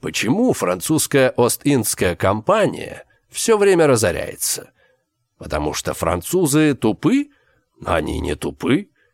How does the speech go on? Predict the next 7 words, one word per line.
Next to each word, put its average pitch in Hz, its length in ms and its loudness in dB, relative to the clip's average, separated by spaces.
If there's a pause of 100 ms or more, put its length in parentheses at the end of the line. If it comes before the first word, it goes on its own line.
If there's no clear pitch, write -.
(140)
Вернее, 180 600 2
тупых 175 600 0
отправляют 131 720 2
в 120 180 0
Индию, - 640 -6
поскольку 98 600 -2
Людовик 101 760 0